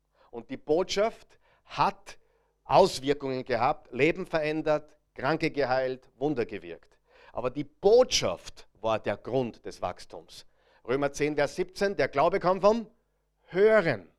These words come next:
des Wortes Gottes. Bitte, die, die, die Botschaft Gottes, die Botschaft, nicht irgendeine Botschaft, die Botschaft von Jesus produziert Wachstum. Okay? Die Botschaft, äh,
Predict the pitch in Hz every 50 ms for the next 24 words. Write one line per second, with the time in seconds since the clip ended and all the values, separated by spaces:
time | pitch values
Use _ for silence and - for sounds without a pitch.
0 | _ _ _ _ _ _ _ _ _ _ _ 123 110 104 107 120 135 131 - 135
1 | 127 - - 123 110 - - - - - - - _ _ _ _ - 170 180 180
2 | - - 87 - _ _ _ _ _ - - - - _ _ _ 117 110 - _
3 | _ - 123 120 - - 123 - - - 156 175 208 220 220 - 208 220 254 240
4 | - - - - _ _ _ _ _ _ _ - 160 160 147 - - 156 175 170
5 | - - 127 - - 156 175 202 202 - - 214 208 202 - - 143 175 190 -
6 | 175 185 196 185 160 113 101 - 98 92 - - 98 - - 120 107 - 113 127
7 | 147 147 - 160 143 - - - 120 127 120 - _ 92 92 101 98 - - -
8 | - - - - - - _ _ _ _ _ _ _ _ _ _ - 98 90 92
9 | - - - 110 110 110 110 - _ _ _ _ _ _ _ _ _ _ _ _
10 | _ - - 104 101 - - - - 90 71 - _ _ _ _ _ _ _ _
11 | 82 85 - - 123 160 196 185 - - - - - - - - _ _ - 107
12 | - - 127 139 165 - - - 104 110 165 - - - - - - _ _ _
13 | _ _ _ _ _ _ _ _ _ _ _ _ _ _ _ _ _ _ _ -
14 | 113 113 113 110 113